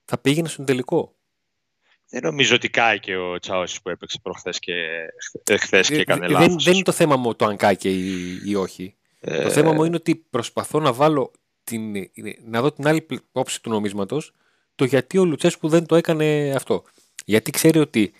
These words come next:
Speaker 1: όταν έρθει η ώρα του τελικού και όταν κοιτάξει τον πάγκο του, δεν θα κοιτάξει τον Τσαούση, τον Κουλιεράκη, τον Νοεντραόγκο, ε, και τον Χατζηστραβό. Τυχαία λέω τα ονόματα.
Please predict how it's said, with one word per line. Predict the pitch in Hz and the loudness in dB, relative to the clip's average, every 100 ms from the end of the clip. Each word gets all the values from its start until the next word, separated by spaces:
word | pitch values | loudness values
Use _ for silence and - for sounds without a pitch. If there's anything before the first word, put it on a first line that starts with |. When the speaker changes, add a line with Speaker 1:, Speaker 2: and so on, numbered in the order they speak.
| _ _ - - - - | _ _ -20 -20 -16 0
Speaker 1:
όταν | 127 - 156 | 2 6 4
έρθει | 143 147 135 | 4 2 4
η | |
ώρα | 143 151 | 6 6
του | 127 | 4
τελικού | 113 95 - 92 117 - _ _ _ | 2 2 0 0 0 -6 _ _ _
και | - | 0
όταν | 123 147 | 4 4
κοιτάξει | 139 - - | 4 2 2
τον | - 104 | 2 6
πάγκο | 107 90 | 6 6
του, | 87 117 - _ - - | 0 -4 -4 _ -20 -4
δεν | - | 2
θα | 156 | 6
κοιτάξει | 190 - 143 135 - 98 | 6 6 6 6 4 -4
τον | - 110 | -2 -4
Τσαούση, | - 98 107 104 - 87 - _ | 2 4 4 2 -4 -8 -12 _
τον | - 104 | -8 -6
Κουλιεράκη, | - 98 95 101 95 - - _ _ _ _ _ _ _ _ _ _ _ - | -2 2 4 4 4 -4 -16 _ _ _ _ _ _ _ _ _ _ _ -20
τον | - 107 | -6 -4
Νοεντραόγκο, | 104 95 95 95 98 90 87 - _ _ _ _ _ | -2 0 0 2 0 -4 -14 -16 _ _ _ _ _
ε, | 92 | -6
και | - 98 | -2 -2
τον | - 95 | -2 -4
Χατζηστραβό. | - 98 - 90 92 | -2 -2 0 -2 -4
Τυχαία | - - 143 127 | -8 2 6 8
λέω | 95 87 | 6 -2
τα | - | -4
ονόματα. | 90 82 78 - | -6 -8 -14 -20